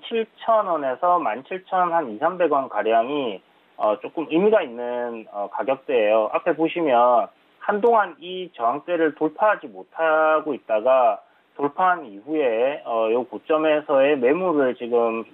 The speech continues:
어, 소화를 하는 흐름을 보여줬거든요. 그리고, 어, 추가적인 하락이 나오지 않고 다시 상승으로 추세를, 어, 돌려놓고 있는 그런 모습을 보여주고 있습니다. 그래서,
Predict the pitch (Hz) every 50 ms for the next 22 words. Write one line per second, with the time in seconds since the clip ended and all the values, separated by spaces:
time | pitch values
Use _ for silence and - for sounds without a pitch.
0 | _ _ 113 107 104 101 98 95 - - - 170 175 175 156 - - 175 180 180
1 | 175 170 160 147 143 - 175 185 185 151 110 - 113 110 117 123 151 151 - 151
2 | 117 104 98 95 127 165 226 - _ _ _ _ _ _ _ - 139 139 131 156
3 | 180 202 214 220 233 - _ _ _ _ _ - 110 - - 160 170 170 170 165
4 | 156 147 - - 160 156 160 156 156 147 123 101 101 117 127 131 151 135 123 120
5 | - - 147 143 139 156 175 170 - - 113 117 127 123 - - 139 135 - -
6 | 170 170 160 143 123 - - 175 165 - 143 127 170 156 165 170 175 - _ _
7 | _ _ _ _ - 101 98 - 151 196 226 214 170 135 - - 123 113 110 110
8 | 110 - 170 190 170 147 131 113 101 101 117 117 - 127 110 101 - - 113 120
9 | 113 - 110 101 90 - - 110 107 104 107 104 110 110 104 131 131 127 127